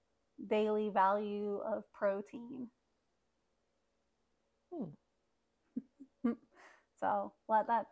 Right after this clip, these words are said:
Speaker 1: sink in.
Speaker 2: <clears throat>
Speaker 1: There is no daily value of protein.
Speaker 2: Okay.
Speaker 1: Take that as you will.
Speaker 2: Okay.
Speaker 1: <laughs>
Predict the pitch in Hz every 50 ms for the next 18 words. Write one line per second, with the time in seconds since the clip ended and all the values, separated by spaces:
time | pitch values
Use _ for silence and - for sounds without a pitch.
0 | - - 247 247 254 247 226 208 202 208 214 - - 170 - - - 160 - 226
1 | 214 - - - 240 220 247 247 233 247 240 233 233 226 202 220 220 220 226 220
2 | 226 226 208 214 208 202 208 208 208 202 190 185 196 208 208 _ _ 277 226 -
3 | - - 220 214 214 214 - - - - - 262 254 _ _ _ _ _ _ _
4 | _ _ - - - 175 170 - - 170 151 170 - - 214 220 220 - - 214
5 | 220 220 220 226 - - - - _ _ _ _ _ _ _ _ _ - 226 214
6 | 214 208 98 104 104 202 196 214 214 202 180 - - 247 - _ _ _ _ _
7 | _ _ _ _ _ _ _ _ _ _ _ _ _ _ - - - 151 - -
8 | - 131 147 180 214 _ _ _ - - - - -